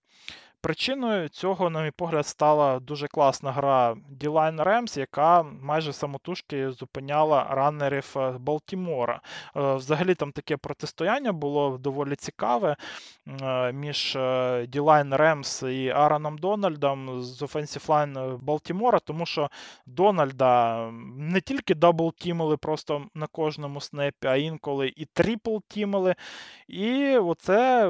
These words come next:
оцей фактор, він, е, давав, е, ну, трохи більше, е, свободи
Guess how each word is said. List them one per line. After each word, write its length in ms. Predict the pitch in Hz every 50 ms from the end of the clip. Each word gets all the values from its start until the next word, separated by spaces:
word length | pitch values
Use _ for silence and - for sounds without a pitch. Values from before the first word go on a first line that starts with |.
| 160 143 143
оцей 280 | 151 160 - - 196 185
фактор, 540 | - - 156 170 202 - - - 170 151 139
він, 340 | 127 135 147 160 165 165 156
е, 280 | 147 143 139 135 131 131 131 127 127 117
давав, 440 | 143 131 123 131 131 143 165 170 - - -
е, 200 | 139 131 127 123 123
ну, 220 | 123 123 131 131
трохи 340 | - - 143 143 - - 131
більше, 640 | 127 127 131 139 147 147 - - 147 139 131 127 123 - _ _ _ _ - 123 123
е, 100 | 123 123
свободи 680 | - - 143 139 127 123 131 143 170 175 156 147 135